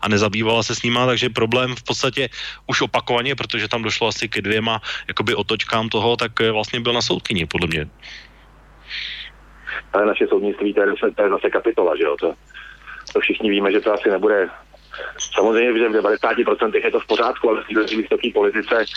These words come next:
Speaker 2: ale vem si kauzu Ráb, je to přece, by to bylo tak tutový, že jo? Odposlechy, všechno tam bylo, chytli ho s tím,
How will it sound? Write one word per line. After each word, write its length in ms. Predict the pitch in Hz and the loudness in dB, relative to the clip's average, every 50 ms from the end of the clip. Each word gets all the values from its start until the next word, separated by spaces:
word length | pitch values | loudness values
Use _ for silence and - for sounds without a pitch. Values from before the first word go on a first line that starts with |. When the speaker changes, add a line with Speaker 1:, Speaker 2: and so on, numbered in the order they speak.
| - - - - - - - - - - - - - - - - | -8 -8 -8 -8 -10 -10 -8 -8 -6 -4 -4 -4 -6 -6 -2 0
Speaker 2:
ale 140 | 117 127 123 | 2 4 4
vem 100 | 117 107 | 2 2
si 140 | - 135 127 | 0 0 2
kauzu 280 | 123 113 117 120 127 | 2 2 4 4 2
Ráb, 220 | 127 117 123 - - | 2 2 2 0 0
je 60 | - | 0
to 100 | - - | 0 -2
přece, 300 | - 123 - - 120 117 - - | -2 0 0 0 0 0 -4 -2
by 100 | 107 110 | -2 0
to 120 | - 117 120 | 0 2 2
bylo 140 | 117 127 | 2 2
tak 180 | 127 - 135 135 | 2 0 -2 0
tutový, 380 | - 123 - 170 196 185 131 95 | -2 0 2 2 2 2 2 2
že 80 | - 98 | 2 2
jo? 140 | 82 69 - - - - _ - - - | 2 2 -2 -6 -16 -20 _ -20 -4 0
Odposlechy, 580 | - - - - 151 - - 139 - - 127 120 | 0 0 2 2 0 2 2 0 2 2 0 2
všechno 300 | - 143 - - 143 123 | 2 0 2 0 0 0
tam 160 | 143 131 131 | 2 2 2
bylo, 200 | 123 120 113 104 | 2 2 2 2
chytli 280 | - 135 127 - 139 | 0 0 2 2 2
ho 120 | 131 131 117 | 2 2 0
s 60 | - | 0
tím, 240 | - 131 120 117 120 | 0 0 0 0 -2